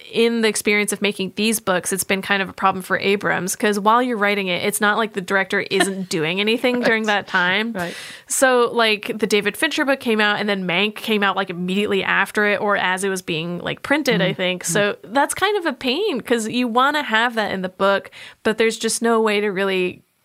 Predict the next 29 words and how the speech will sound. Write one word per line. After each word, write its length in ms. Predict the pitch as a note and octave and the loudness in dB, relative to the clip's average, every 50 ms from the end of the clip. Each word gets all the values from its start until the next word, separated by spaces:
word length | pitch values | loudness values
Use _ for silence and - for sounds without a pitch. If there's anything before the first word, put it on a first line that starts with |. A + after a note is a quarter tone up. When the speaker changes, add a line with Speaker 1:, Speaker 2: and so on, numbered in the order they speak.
| _ - - _ - | _ -20 -20 _ -4
Speaker 1:
kind 200 | - G#3+ G3+ G3+ | -2 0 0 0
of 160 | G3+ F3 F#3 | -2 -2 -2
<laughs> 60 | G3+ | -2
restart 420 | G3+ G#3+ - - - - - C#4+ C#4 | 0 0 0 0 2 2 2 2 0
the 60 | A#3 | -2
process 520 | A3 - A3+ B3+ C4 A3 - - A#3 A3+ G#3 | -4 -4 -4 -4 -4 -2 -2 -2 -2 -2 -4
and 100 | F#3 F3 | -4 -4
get 160 | - F3+ - | -4 -4 -4
it 100 | E3 - | -4 -4
back 240 | - E3 D#3 - D#3 | -4 -6 -6 -6 -6
in 120 | D#3 D#3 | -4 -4
Speaker 2:
Yeah, 100 | D#3 D3+ | -2 -2
Speaker 1:
there. 280 | D3+ D3+ D3+ D3+ - - - - - | -2 -2 -2 -4 -4 -6 -8 -12 -10
Speaker 2:
yeah. 200 | D3+ D3+ D3+ D3+ C#3 - - - _ - | -8 -8 -8 -10 -12 -14 -18 -14 _ -2
Speaker 1:
Um, 500 | G#3+ G3+ G3+ G#3 G#3 G#3 G3+ - - - | 0 0 0 0 0 -4 -6 -10 -12 -8
if 160 | - B3+ B3 - | -6 -4 -2 0
you 120 | C4 B3+ | -2 -2
can 440 | B3+ - - B3 C#4+ E4 F#4 F4+ D#4 | -2 -4 -2 0 0 0 0 0 -2
move 200 | C#4+ D4 D4 C#4+ | -2 -2 -4 -4
things 240 | - C4+ C4+ C4+ C4+ | -4 -4 -2 -2 0
around 420 | B3 A#3 A3 A3 A3 A3 A3 G#3+ | 0 0 0 0 0 0 -2 -2
to 220 | - G#3+ G#3 G3 G3 | -2 -2 0 0 -2
fit 280 | - - - G3 G3 - | -4 -4 -2 -2 -2 -2
a 60 | - | -2
certain 280 | G3 - G3 - - F#3+ | -4 -4 -6 -6 -6 -6
schedule, 440 | - - - F3 F#3 G#3+ G#3+ G#3+ G#3 | -6 -6 -6 -6 -2 -2 0 0 0
then 160 | G#3 F#3+ F#3 | -2 -2 0
that's 240 | F#3+ F#3+ F#3+ F#3 - | -2 -2 -2 -4 -6
great. 380 | - - E3+ F#3 G#3+ B3 - | -6 -2 0 0 0 0 -2